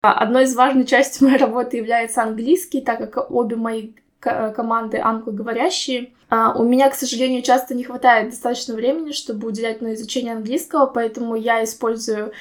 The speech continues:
все возможные пути, чтобы в ос-, обычной своей дейли рутине как-то применять английский и получать с этого какой-то профит.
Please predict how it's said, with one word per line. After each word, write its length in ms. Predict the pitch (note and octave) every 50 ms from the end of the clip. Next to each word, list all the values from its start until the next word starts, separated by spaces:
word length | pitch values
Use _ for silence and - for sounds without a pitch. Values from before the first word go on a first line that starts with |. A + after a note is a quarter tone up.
| - - - - - -
все 240 | - - - C4+
возможные 520 | C4 B3 A#3+ B3+ B3 A3+ A3+ A#3+ A#3 A#3 A3
пути, 400 | G#3+ - A3+ A3+ - B3+ C#4 D#4+
чтобы 440 | D#4+ - - B3 G#3+ G#3 A3 A3 G#3+
в 80 | -
ос-, 240 | C4+ - A#3+ A3 -
обычной 400 | - A3+ A3 B3 A#3+ - - A#3+
своей 320 | A3 - - A#3 A3 A3 G#3
дейли 240 | A3 A3+ A3 A3+ A3
рутине 500 | A3 A3 G#3+ - - B3 C4 D4 D4+ C#4
как-то 280 | C#4+ A#3+ A#3 A#3 -
применять 420 | G3+ - A#3 A#3 A3+ A3 A3 G#3+ A3+
английский 540 | A#3 A3 G#3+ A3+ C4 E4+ - - - B3+
и 80 | A#3 A#3
получать 420 | - A#3 A3 A3 G#3+ B3+ A#3 A3+
с 60 | - B3
этого 180 | A3 - A3
какой-то 280 | A3 G#3+ - A3 G#3+ G#3+
профит. 360 | G3+ - A3 G#3 G#3 - -